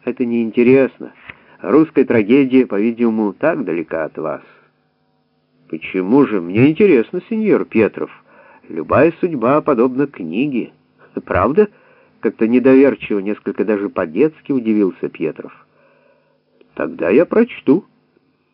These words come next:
Это он мне из Парижа пишет. Жалуется, что храм там один, да и с пожертвованиями плохо. Нищета, голь эмигрантская. Пришел к родственнику,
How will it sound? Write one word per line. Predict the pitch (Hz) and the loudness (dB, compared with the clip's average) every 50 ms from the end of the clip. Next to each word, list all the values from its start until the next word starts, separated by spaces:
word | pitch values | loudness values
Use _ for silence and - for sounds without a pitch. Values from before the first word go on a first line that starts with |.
| _ _ _ _ _ _ _ _ - | _ _ _ _ _ _ _ _ -8
Это | - - - 117 | -4 0 2 2
он | 131 139 | 4 4
мне | 143 143 143 131 | 4 4 4 2
из | - - | 2 0
Парижа | - 110 113 131 139 123 - 98 | 0 2 4 4 4 2 2 -2
пишет. | - - 90 80 - - - - _ _ _ _ _ _ _ _ _ _ _ _ _ _ _ _ - | -6 -6 -8 -8 -8 -10 -18 -20 _ _ _ _ _ _ _ _ _ _ _ _ _ _ _ _ -10
Жалуется, | - 85 82 101 127 135 135 131 131 - - 131 127 123 107 _ _ _ _ _ - | -8 -4 0 2 4 4 4 2 0 0 0 0 2 0 0 _ _ _ _ _ -20
что | - - - 101 90 | -14 -6 -4 -4 -4
храм | - - 160 190 180 160 131 | 0 0 2 2 2 0 0
там | 127 110 107 | -2 -2 0
один, | 107 101 90 98 - 165 147 131 - _ _ _ _ _ _ _ _ _ - | -2 -4 -2 -4 -6 -6 -6 -12 -16 _ _ _ _ _ _ _ _ _ -2
да | - 143 | 0 0
и | 151 147 | 0 0
с | |
пожертвованиями | - - 160 135 104 127 147 151 156 - 170 170 175 175 170 165 160 147 | 0 0 0 2 4 4 2 2 2 -2 -2 -2 -2 -2 -4 -2 -2 -2
плохо. | - - 113 104 82 - - - - _ _ _ _ _ _ _ _ _ - | 0 0 0 0 0 -2 -8 -18 -20 _ _ _ _ _ _ _ _ _ 0
Нищета, | 104 117 110 - - - - 120 110 - 165 185 180 147 | 0 0 0 0 -4 -2 0 0 0 2 2 2 2 2
голь | 104 92 92 151 170 165 156 | 0 0 2 2 4 4 4
эмигрантская. | 135 131 123 101 110 120 120 113 101 - - - 82 67 - - - _ _ _ _ _ _ _ _ _ _ _ _ _ _ _ _ _ | 2 2 0 0 0 -2 -2 -2 -4 -8 -12 -12 -12 -12 -12 -14 -18 _ _ _ _ _ _ _ _ _ _ _ _ _ _ _ _ _
Пришел | - 107 104 - 185 175 170 | -8 -6 -2 2 4 4 4
к | 170 165 | 4 4
родственнику, | 160 139 127 - - - 135 135 131 131 131 - 131 123 110 | 4 4 4 2 -2 -2 0 2 2 2 2 2 -2 -2 -2